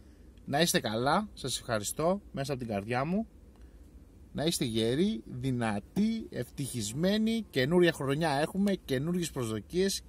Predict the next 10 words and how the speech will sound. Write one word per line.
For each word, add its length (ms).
καινούρια 680
χαμόγελα. 720
Μη 120
σταματάτε 440
να 100
χαμογελάτε, 760
έτσι. 220
Δεν 100
υπάρχει 220
λόγος. 300